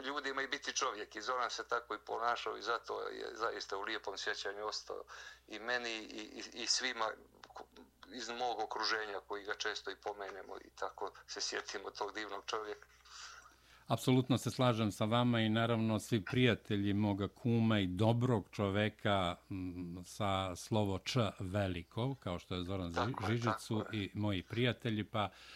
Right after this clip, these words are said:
Speaker 2: evo, hvala vam na, na tim divnim rečima kada je u pitanju moj kum Zoran Žižić i prijatelj mnogih nas u Čikagu i Sjedinjenim Američkim Državama, ali i širom bivše Jugoslavije.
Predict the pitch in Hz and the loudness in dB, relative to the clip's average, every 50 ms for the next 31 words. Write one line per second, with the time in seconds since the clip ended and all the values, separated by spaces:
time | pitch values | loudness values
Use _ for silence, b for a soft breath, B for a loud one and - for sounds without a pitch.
0 | B B B B B 143 123 110 101 - 107 104 104 110 120 113 98 95 95 95 | B B B B B -2 -2 -2 -2 -2 -2 0 2 2 2 0 0 -2 -2 -4
1 | 95 95 95 92 92 92 95 92 - - 104 98 95 92 107 101 101 95 87 92 | -4 -6 -6 -6 -6 -6 -6 -8 -6 -4 -4 -2 -2 -2 -2 -2 -2 -2 -2 -2
2 | 101 98 98 - - 107 90 - - 101 87 87 82 - 110 90 - 101 90 90 | -2 -4 -4 -4 -4 -6 -6 -6 -6 -6 -6 -6 -6 -6 -8 -6 -4 -2 -2 0
3 | 92 92 92 87 - - 113 101 92 92 87 92 87 95 90 85 82 87 104 107 | 0 0 -2 -2 -4 -4 -4 -2 -2 -2 -2 -2 -2 -2 -2 -4 -4 -2 -2 -2
4 | 104 98 87 - - 87 - - 123 123 107 87 - - 98 85 87 87 90 95 | -2 -2 -4 -4 -6 -6 -2 0 2 2 2 2 0 -2 -4 -4 -2 -2 0 2
5 | 104 107 107 101 90 87 85 101 95 98 95 90 - - 92 - - 101 - - | 4 4 4 2 0 -2 -2 -2 -2 -2 -2 -4 -6 -8 -12 -10 -10 -8 -4 -2
6 | 98 98 92 87 90 92 90 - - 98 92 90 95 92 92 87 90 90 90 90 | -2 -2 -2 -2 -2 -4 -4 -4 -4 -6 -4 -2 -2 -2 -2 -2 -2 -2 -4 -4
7 | 90 87 87 - - 104 95 95 101 110 143 147 139 139 135 135 127 135 139 147 | -4 -6 -6 -6 -6 -6 -4 -4 -4 -4 -2 -2 0 0 0 0 0 0 0 2
8 | 139 139 131 - - 143 135 127 117 110 120 110 - - 120 110 104 95 104 90 | 2 0 0 0 0 0 0 0 2 0 0 -2 -2 -2 0 0 0 2 0 0
9 | - - - 82 - - - | -2 -2 -6 -6 -8 -8 -12